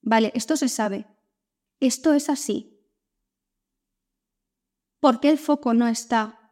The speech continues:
en por qué los hombres quieren seguir acostándose, supuestamente, ¿no? Acostándose, violándonos realmente por dinero, a pesar de que ya se sabe lo que es la prostitución para nosotras?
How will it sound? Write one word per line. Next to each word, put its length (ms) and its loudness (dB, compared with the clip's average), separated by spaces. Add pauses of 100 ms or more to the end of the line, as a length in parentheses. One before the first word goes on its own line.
(560)
en 180 4
por 160 -4
qué 100 2
los 160 0
hombres 260 0
quieren 300 2
seguir 500 -2 (360)
acostándose, 920 0
supuestamente, 680 2
¿no? 100 2
Acostándose, 600 2 (140)
violándonos 500 4
realmente 300 4
por 120 -2
dinero, 340 2 (360)
a 100 2
pesar 300 2
de 80 0
que 140 0
ya 120 4
se 140 -2
sabe 280 0
lo 160 2
que 160 2
es 100 0
la 60 0
prostitución 540 -4
para 160 -4
nosotras? 720 -8